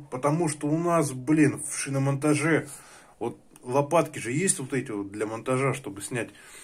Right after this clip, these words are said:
резину, которые прилегают к диску. Блин, к каждому заходишь, у вас пластиковые есть, нет у нас металлические, железные.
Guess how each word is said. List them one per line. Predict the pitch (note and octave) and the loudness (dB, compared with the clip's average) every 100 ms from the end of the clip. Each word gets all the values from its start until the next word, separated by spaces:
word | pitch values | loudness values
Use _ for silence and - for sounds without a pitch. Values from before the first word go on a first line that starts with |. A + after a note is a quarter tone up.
| - | -14
резину, | - G#2 A#2 C3 F#2 - _ _ _ - - _ - _ | -8 -6 -2 -2 -2 -10 _ _ _ -20 -20 _ -20 _
которые | A#2 - B2 A2+ | -6 0 0 0
прилегают | G2+ A2 A2+ B2 C3 G#2 | -2 -6 -6 -2 -2 -2
к | G#2 | -6
диску. | B2 C3 - - _ _ _ _ - _ | -4 -4 -6 -18 _ _ _ _ -20 _
Блин, | - G#2 D#3 C#3+ - - _ _ | -8 2 4 4 0 -18 _ _
к | - | 4
каждому | D3+ C#3 C#3+ C3 | 6 6 4 4
заходишь, | C#3+ D3 D#3+ D3 | 2 4 2 4
у | C3 | 2
вас | C3 - - _ - - - | 0 0 -8 _ -20 -20 -4
пластиковые | D3+ E3 - - C3 B2 | 2 2 0 -4 -6 -2
есть, | C3+ D#3+ - B2 | 2 2 2 -4
нет | B2 D3 D3 | 0 2 2
у | C3 | 0
нас | B2 - | -2 -2
металлические, | A2 A2 G#2+ A#2+ - - G#2+ | -4 -4 -4 -4 -6 -6 -8
железные. | G2+ G#2 A2+ A2 G#2+ F#2+ | -8 -6 -6 -8 -10 -12